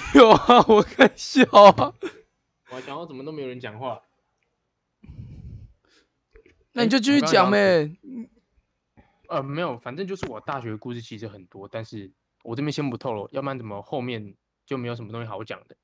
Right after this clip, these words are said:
Speaker 2: 好。什么？尬戏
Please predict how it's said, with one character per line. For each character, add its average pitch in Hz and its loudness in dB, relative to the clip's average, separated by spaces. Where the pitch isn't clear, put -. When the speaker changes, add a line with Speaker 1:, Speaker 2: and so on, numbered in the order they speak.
Speaker 2:
好。 113 -18
什 - -20
么？ - -18
尬 131 -6
戏 117 -14